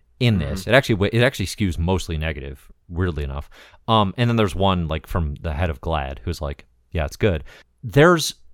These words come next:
Speaker 1: there's so much pushback against this, I think, um, from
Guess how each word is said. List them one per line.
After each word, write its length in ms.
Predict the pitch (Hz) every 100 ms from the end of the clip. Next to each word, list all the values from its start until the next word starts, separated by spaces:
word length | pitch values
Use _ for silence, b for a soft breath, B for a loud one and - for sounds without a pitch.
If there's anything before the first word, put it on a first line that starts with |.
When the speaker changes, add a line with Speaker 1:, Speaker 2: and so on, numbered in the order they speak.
| _ _
Speaker 1:
there's 300 | 117 147 156
so 300 | - - 160
much 420 | 185 185 - - - - - -
pushback 600 | 147 - - - - - _ _
against 440 | 117 - 101 90 -
this, 360 | - - - _ -
I 100 | 98
think, 420 | - 98 87 - -
um, 360 | 98 90 80 71 _ _ _
from 540 | - 117 117 113 107